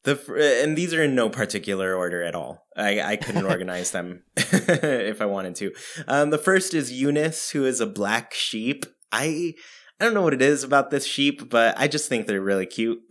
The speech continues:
Speaker 1: <laughs> I like them a lot. Um,
Speaker 2: Nice.
Speaker 1: the next one is Pearl. She's a calico cat, which is kind of like a three-colored cat. I really
Speaker 2: Yeah.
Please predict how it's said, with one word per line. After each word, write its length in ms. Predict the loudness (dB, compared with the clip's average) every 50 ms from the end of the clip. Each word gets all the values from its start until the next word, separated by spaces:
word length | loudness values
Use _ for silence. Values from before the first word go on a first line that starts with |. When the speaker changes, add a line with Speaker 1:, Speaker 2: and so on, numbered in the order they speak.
| -4 0 2
Speaker 1:
<laughs> 0 | 2 2 2 2 2 2
I 100 | 0 2
like 260 | 2 2 2 0 0
them 140 | -2 -2 -2
a 80 | 0 0
lot. 360 | 0 0 -2 -2 -4 -6 -8 -8 -8 -8 -10 -12 -14 -14 _ -4
Um, 280 | 0 0 0 0 0 0
Speaker 2:
Nice. 380 | 0 0 0 -2 -8 -16 -18 -20 -20 -20 -20 -6
Speaker 1:
the 140 | 2 2 4
next 320 | 4 4 2 0 -2 -2
one 320 | 0 2 2 2 0 -2 -4
is 280 | 0 0 0 0 0
Pearl. 600 | -6 -4 0 4 6 6 6 6 4 2 0 -2
She's 380 | -4 -4 -4 -2 -2 -4 -4 -6
a 180 | -6 -6 -6
calico 560 | -6 -4 -2 0 2 2 2 2 2 0 0 0
cat, 440 | -2 -4 -2 0 0 0 0 -2 -4
which 180 | -6 -6 -6
is 60 | -10 -8
kind 180 | -6 -6 -4
of 60 | -2
like 140 | -4 -4 -6
a 40 | -6
three-colored 800 | -8 -6 -4 -4 -4 -4 -6 -6 -6 -4 -2 -2 -2 -4 -6 -8
cat. 420 | -4 -2 -2 0 0 -2 -4 -6 -6
I 60 | -6
really 400 | -4 -2 -2 -2 0 0 2 2
Speaker 2:
Yeah. 340 | 4 4 4 4 4 0 -2